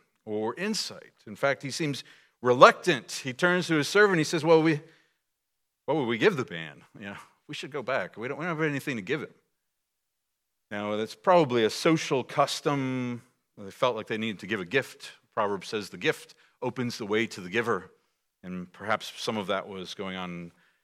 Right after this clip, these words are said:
Saul's mind. But there's also a sense that he felt like he needed to pay for God's word, pay for insight.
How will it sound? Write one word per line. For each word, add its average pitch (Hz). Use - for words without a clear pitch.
Saul's 95
mind. 92
But 101
there's 175
also 175
a 131
sense -
that 123
he 147
felt -
like 131
he -
needed 113
to 98
pay 90
for 90
God's 85
word, 82
pay 107
for 87
insight. -